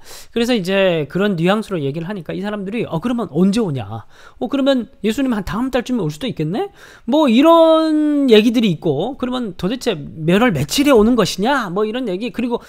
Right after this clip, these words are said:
여러 가지 뭐 현상들이 있으면 "이게 바로 종말의 증거 아니냐?" 그러면서 뭔가 이, 이 임박한 종말론의 그런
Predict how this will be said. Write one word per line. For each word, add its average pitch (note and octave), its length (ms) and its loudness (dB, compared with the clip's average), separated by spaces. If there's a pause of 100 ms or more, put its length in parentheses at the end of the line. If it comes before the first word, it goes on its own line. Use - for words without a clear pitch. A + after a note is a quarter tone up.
(120)
여러 F#3+ 160 0
가지 A3+ 580 -4
뭐 F3+ 480 -10 (320)
현상들이 B3 460 -2
있으면 B3 280 0 (260)
"이게 E4+ 300 6
바로 C#4+ 200 0
종말의 D4 380 0
증거 C#4 260 4
아니냐?" C4+ 400 -4
그러면서 B3+ 340 -8
뭔가 C4 460 -4
이, A#3+ 440 -8 (380)
이 F#3+ 200 -4
임박한 A3 340 0
종말론의 E3+ 720 0
그런 C#3+ 540 -8